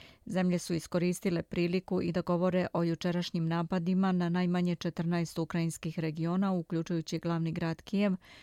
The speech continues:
u kojima je poginulo jedanaest osoba, preneo je Associated Press. Generalni sekretar Ujedinjenih nacija Antonio Guterres rekao je da je šokiran zbog raketnih udara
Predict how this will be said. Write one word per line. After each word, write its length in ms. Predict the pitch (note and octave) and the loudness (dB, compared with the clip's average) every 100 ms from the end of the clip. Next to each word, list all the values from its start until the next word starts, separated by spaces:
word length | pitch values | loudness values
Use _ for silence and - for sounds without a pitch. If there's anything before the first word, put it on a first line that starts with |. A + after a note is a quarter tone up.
| - - | -20 -6
u 100 | A3+ | -2
kojima 260 | A3 F#3+ F3 | 0 2 2
je 60 | |
poginulo 520 | D#3+ E3+ E3 F3 E3+ | 0 -2 0 0 0
jedanaest 540 | D#3+ D#3 E3 E3 - - | 0 0 0 0 -2 -2
osoba, 420 | F3 - F#3 F#3 | -2 -2 -2 -2
preneo 680 | - F3 E3 F3 F3 F3 F3 | 0 0 0 0 0 0 0
je 320 | D#3+ E3+ E3 - - _ | 0 0 -2 -6 -20 _
Associated 720 | - - F#3+ - E3 D#3+ D#3+ | -6 -2 -2 0 -2 -2 -6
Press. 520 | - E3+ E3 - - - - - - | -2 0 2 0 -6 -10 -20 -20 -14
Generalni 500 | - F#3 F3 E3+ E3+ | -2 2 2 2 0
sekretar 600 | E3+ F3+ - F3 E3+ F3 E3+ | 0 -2 -2 -2 0 0 2
Ujedinjenih 640 | E3+ F3 F3+ E3+ E3 F3+ | 2 2 2 2 0 2
nacija 380 | F3+ F3 - F3 | 2 2 0 -2
Antonio 380 | E3 F3+ F3+ E3 | 2 2 2 2
Guterres 580 | E3+ - F#3+ F3 D#3+ | -2 0 2 2 0
rekao 380 | F#3 F3 - E3+ | -2 -2 0 2
je 120 | E3+ | 2
da 100 | E3 | 0
je 80 | E3+ | 0
šokiran 680 | D#3+ F3 F3 - F#3+ D#3+ D#3 | -2 -2 -4 -2 -2 -2 -4
zbog 240 | - E3 | -4 -4
raketnih 560 | E3 D#3+ - E3 E3 - | -2 -4 -4 -2 -2 0
udara 440 | F#3 F#3 F#3+ F#3 | 0 0 2 0